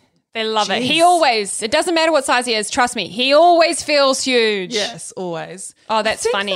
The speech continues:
Speaker 2: that's it, my loves. We are going to go. <laughs>
Speaker 1: I need to go away.
Speaker 2: I need to go. Thank you very much.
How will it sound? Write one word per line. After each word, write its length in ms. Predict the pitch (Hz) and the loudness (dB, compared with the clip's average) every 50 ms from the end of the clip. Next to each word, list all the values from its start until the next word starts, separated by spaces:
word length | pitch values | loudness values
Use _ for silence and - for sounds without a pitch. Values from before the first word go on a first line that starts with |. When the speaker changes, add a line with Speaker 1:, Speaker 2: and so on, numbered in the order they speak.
| 180 185 | -4 -6
Speaker 2:
that's 160 | - - - | -6 -8 -8
it, 180 | 277 320 - - | -8 -10 -8 -6
my 160 | 359 440 480 427 | -6 -6 -4 -2
loves. 500 | 311 233 175 156 - - - - - - - | -2 -2 -2 -4 -8 -10 -10 -10 -12 -12 -12
We 680 | 254 320 339 339 330 330 330 330 339 330 277 - - _ _ _ _ _ _ _ _ _ _ - | -10 -8 -6 -6 -6 -6 -6 -6 -6 -8 -8 -12 -16 _ _ _ _ _ _ _ _ _ _ -8
are 120 | 269 254 | -8 -8
going 500 | 262 - 311 269 269 294 294 311 330 330 | -8 -8 -8 -6 -4 -4 -4 -6 -8 -10
to 160 | - - 339 | -10 -12 -12
go. 380 | - - 185 156 156 - - 349 - | -10 -10 -10 -10 -8 -10 -12 -12 -14
<laughs> 40 | - - - - - 330 247 208 - - 214 - _ _ _ _ _ _ _ _ - - - - 539 554 480 - - | -16 -16 -16 -12 -10 -10 -10 -10 -12 -14 -18 -18 _ _ _ _ _ _ _ _ -20 -16 -12 -8 -8 -6 -6 -2 0
Speaker 1:
I 140 | 247 311 359 | 0 0 2
need 160 | 392 392 381 - | 0 0 -2 -2
to 140 | - 370 | -2 -2
go 440 | 370 - 349 285 262 269 269 277 262 - - - - | 0 2 2 4 6 6 4 4 0 -2 -8 -4 0
away. 320 | - 311 294 233 233 202 160 | 2 2 4 4 2 2 2
Speaker 2:
I 140 | - 392 | 0 0
need 280 | 440 480 494 539 - - | 2 0 0 -2 -2 -4
to 80 | 622 - | -2 0
go. 200 | - 294 - - | 0 2 2 0
Thank 280 | 339 330 320 240 240 - | 0 -2 -4 -6 -6 -8
you 80 | 294 247 | -6 -2
very 240 | 277 247 254 320 | -2 0 0 -2
much. 420 | 285 226 180 214 370 440 - - | -2 -2 -2 -2 -4 -4 -6 -10